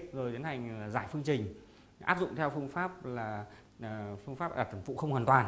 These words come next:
để chúng ta giải. Còn trong trường hợp này là hai bên nó độc lập thì ta tách sang hai vế và tiến hành khảo sát từng hàm một. Đối với hàm mũ, để khảo sát hàm mũ thì ta có thể vận dụng ngay tính chất đơn điệu của hàm số mũ. Còn đối với hàm đại số thì ta ứng dụng hệ đạo hàm. Và như bài toán này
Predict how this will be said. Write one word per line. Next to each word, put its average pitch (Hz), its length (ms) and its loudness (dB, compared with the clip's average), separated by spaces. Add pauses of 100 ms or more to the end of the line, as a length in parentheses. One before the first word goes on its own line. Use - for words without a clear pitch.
(140)
để 110 120 -6
chúng 123 80 -4
ta 135 80 0
giải. 120 200 6 (320)
Còn 123 120 -2
trong 156 140 4
trường 135 100 2
hợp 123 60 -2
này 123 240 4 (240)
là 160 120 0
hai 147 140 4
bên 135 140 2
nó 170 60 2
độc 143 140 0
lập 127 180 2
thì 117 60 0
ta 135 100 -2
tách - 180 2
sang 151 120 -4
hai 139 160 -4
vế 123 240 -2 (200)
và 107 100 -8
tiến 117 160 -6
hành 123 100 -6
khảo 101 140 -6
sát - 180 -6
từng 120 120 2
hàm 104 220 -2
một. 98 220 -4 (520)
Đối 147 160 4
với 196 100 4
hàm 160 160 8
mũ, 214 240 8 (260)
để 135 120 6
khảo 127 140 6
sát 220 160 8
hàm 156 160 10
mũ 190 140 8
thì 208 60 4
ta 170 140 8
có 196 60 4
thể 180 100 4
vận 135 180 2
dụng 147 180 -2
ngay 214 160 8
tính 202 200 4
chất - 400 2
đơn 190 160 8
điệu 208 240 8
của 117 60 -2
hàm 120 160 0
số 143 120 -2
mũ. 165 200 2 (420)
Còn 139 180 4
đối 139 100 6
với 190 80 2
hàm 160 100 4
đại 127 140 0
số 147 280 2
thì 180 60 0
ta 147 120 2
ứng 135 160 0
dụng 156 180 -2
hệ 147 120 -2
đạo 98 120 0
hàm. 113 240 0 (420)
Và 131 60 0
như 180 140 6
bài 151 120 8
toán 120 120 2
này 143 180 2